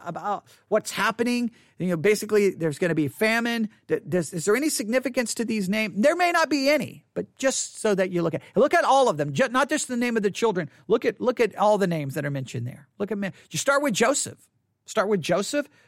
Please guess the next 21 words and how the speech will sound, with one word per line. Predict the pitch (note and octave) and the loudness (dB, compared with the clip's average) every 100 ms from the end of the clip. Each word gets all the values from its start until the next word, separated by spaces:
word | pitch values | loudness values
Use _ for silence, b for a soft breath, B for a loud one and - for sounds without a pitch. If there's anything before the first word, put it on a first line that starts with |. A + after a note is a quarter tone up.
| b | b
and | F3 | -2
just | A#3+ | -2
look | B3+ A3+ | 0 2
at | |
all | G3+ G#3 | 4 4
the | G3 | 0
names | B2 - - _ _ | -4 -12 -20 _ _
mentioned | C#3+ A#2+ - | -8 -8 -12
there, | - C#3 _ _ _ _ _ _ _ | -12 -20 _ _ _ _ _ _ _
all | - | -6
right? | E3 b b b | -6 b b b
And | - | -2
then | D3 | 0
you | D3 D#3 | 0 -2
can, | C#3+ C3+ - | -2 -6 -4
uh, | B2+ | -4
tell | B2+ E3 C3+ | 0 0 0
me | B2+ B2 | -2 -6
what | - - | -8 -10
you | - A2+ - | -10 -12 -14
discover. | G#2+ - - - | -18 -18 -20 -20